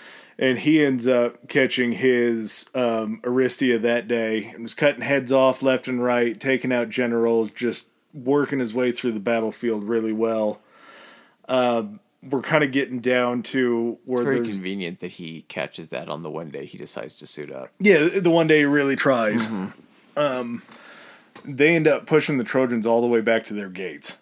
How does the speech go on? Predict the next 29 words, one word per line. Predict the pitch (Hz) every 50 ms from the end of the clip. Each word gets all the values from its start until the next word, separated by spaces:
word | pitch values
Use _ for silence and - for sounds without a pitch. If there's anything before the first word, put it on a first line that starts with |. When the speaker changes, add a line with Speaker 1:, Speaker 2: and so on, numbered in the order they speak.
| _ -
Speaker 1:
So | - - 131 120 120
they | 120 123 123 123 123 120 117
took | - 127 120 113 110 104 - - -
everything | - 120 120 117 117 117 110 113 117 117 113 - 123 113 110 107
back | 107 104 101 98 95 98 - - - 110 98
that | 104 101 -
the | - 95
Trojans | - - 117 107 104 95 98 101 104 98
Speaker 2:
Mm-hmm. | 92
Speaker 1:
had | 87 85
fought | 117 110 104 98 -
for | - - 110 104
that | 101 101 95 90
whole | - 110 110 107 107
day | 98 110 104 104 101 98 95 98
by | 92 - 107 107
morning. | 104 104 110 113 110 107 101 95 98 101 - _ _ _ _ - - - - - - - _ _ _ _ _ -
Um, | - 135 131 127 123 120 120 117 117 117 110 _ _ _ _ _ _ -
and | - 147 147 139 139 135 135 131 131 131 131 131 127 123 123 123 123 - _ _ _ _ _ _ _ _ _ _ _ _ -
seeing | 135 - - - 175 165 156 151 147 147
that, | 143 139 135 139 147 - - - - - - - - - - - - - _
we | - - 135 135 131 127 127 127 127 127 123 120
see | - - - - 139 135 131 127 127 127
Apollo | 117 117 - - 135 131 131 131 127 123 120
come | - - 127 120 117
back | 120 120 113 113 -
down | - 131 120 117 117 117 113 113 113 113
on | 117 - 104 123 117 117 117 113 110 110 104
the, | 113 110 107 107 107 104 104 101 104 101